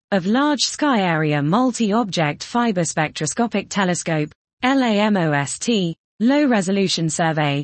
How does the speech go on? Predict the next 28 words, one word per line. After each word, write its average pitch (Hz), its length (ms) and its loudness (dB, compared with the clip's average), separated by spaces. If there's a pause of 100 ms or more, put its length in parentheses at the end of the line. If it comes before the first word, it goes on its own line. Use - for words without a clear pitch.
(180)
L 254 180 2
R 196 220 2
S, 156 340 0 (100)
giant 190 440 0
spectra. 147 580 -4 (680)
The 269 100 0
precision 277 600 0
is 190 180 0
good 254 240 2
on 180 140 2
the 160 80 0
test 208 340 -4
set. 139 400 -4 (320)
May 285 300 4
equals 185 500 0
zero 277 380 2
point 180 340 -2
one 240 260 0
five 160 420 0
dex, 180 500 -2 (160)
and 202 120 0
sigma 202 520 0
equals 170 400 -4
zero 254 400 0
point 151 360 -4
two 240 220 0
one 165 300 0
dex. 143 560 -6